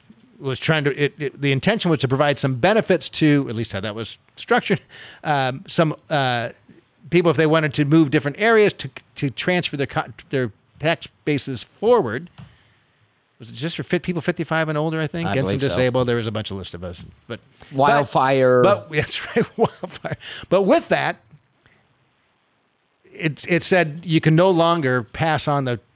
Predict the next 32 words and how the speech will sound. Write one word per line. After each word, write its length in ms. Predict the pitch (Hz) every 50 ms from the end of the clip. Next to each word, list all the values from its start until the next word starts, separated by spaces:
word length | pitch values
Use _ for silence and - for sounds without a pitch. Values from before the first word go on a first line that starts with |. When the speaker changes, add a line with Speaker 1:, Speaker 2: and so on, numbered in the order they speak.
| _ _ _ _ _ _ -
Speaker 1:
the 320 | - 131 123 120 120 117 104 -
property 300 | - 131 147 147 - 127
tax 360 | 110 - 131 117 104 - - - _ _ _ _ _ _ _ _ _ _ _ _ _ _ _ _ _ _ -
basis 640 | 135 120 107 - - 110 104 92 - - - - _ - _ _ _ _ -
to 100 | - 135
your 160 | 117 113 107
heirs. 220 | 127 120 113 110
There 80 | - 151
might 140 | 165 170 147
have 60 | 123
been 80 | 127
some, 160 | - - 113 104
a 40 |
couple 240 | - - 117 101 107
exceptions, 400 | 95 - - 107 95 - - 98
Speaker 2:
Yeah. 60 | 196
Speaker 1:
but 60 | 160 165
essentially 420 | 156 160 220 240 170 - 156 147
eliminated 360 | 127 131 139 131 113 110 104
Speaker 2:
But 160 | - 269 254
Speaker 1:
the 120 | - 190 202
Speaker 2:
I 80 | 262
don't 140 | 320 320 269
know 100 | 240 220
if 60 | 185
this 180 | 165 190 170 -
actually 300 | 185 170 - - 170 160
matters 500 | 151 160 156 151 156 151 151 131 117 -
in 100 | 139 127
your 120 | 123 123
situation. 560 | 113 - - 131 - - 127 131 117 - 147 143
Marcia, 380 | 143 143 151 - - 175 160